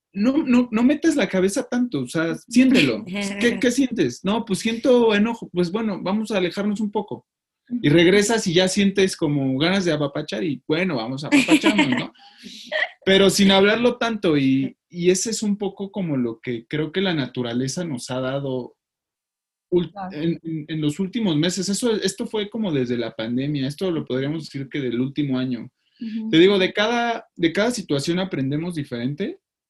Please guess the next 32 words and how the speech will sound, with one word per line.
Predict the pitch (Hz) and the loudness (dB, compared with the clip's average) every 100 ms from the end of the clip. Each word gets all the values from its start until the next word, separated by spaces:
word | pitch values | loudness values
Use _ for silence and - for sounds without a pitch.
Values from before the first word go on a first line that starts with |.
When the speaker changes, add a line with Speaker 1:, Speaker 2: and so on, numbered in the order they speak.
| _ _ _ _ _ _ _ _ _ _ _ _ | _ _ _ _ _ _ _ _ _ _ _ _
Speaker 1:
pero | 147 143 139 135 131 - | 2 2 2 2 0 -2
el | 156 | -2
contacto | 139 151 175 175 208 | 0 0 0 0 -2
con | 185 | 0
la | 151 | 0
naturaleza | 135 135 139 143 175 | -2 -2 -2 -2 -4
nos | 175 147 | -6 -6
ha | 147 | -4
traído | 160 156 151 | -2 0 0
eso | 143 151 | -2 -2
a | 135 | -4
la | 120 110 | -4 -8
relación, | 110 113 107 139 135 135 _ _ | -8 -10 -8 -8 -8 -10 _ _
el, | 131 123 | -2 0
Speaker 2:
Y | 123 - - - - | 0 0 -2 -12 -6
Speaker 1:
la | 143 | -2
intuitividad | 143 143 135 - 143 131 143 151 165 170 | -2 -2 -4 -2 -4 -2 -2 0 0 -2
del | 185 175 202 175 139 | -10 -4 -2 -2 -8
corazón, | - 127 110 - 147 160 | -12 -10 -10 -8 -4 -4
podría | 147 123 120 139 | -4 -6 -4 -2
llamarse, | 147 139 135 131 147 | -2 -6 -6 -8 -8
no | 131 139 | -8 -8
sé. | - - | -8 -6
Speaker 3:
Claro. | 208 202 | -4 0
Speaker 2:
También | 277 302 | 4 4
la | 370 | 4
naturaleza, | 381 233 208 202 208 214 262 | 0 -2 -4 -4 -6 -4 -4
y | 254 | -4
creo | 214 220 | -4 -4
que | |
también | 240 185 170 175 196 - | -4 -4 -4 -6 -8 -12
sumaría, | 214 208 175 160 190 190 214 | -8 -6 -4 -4 -4 -4 -6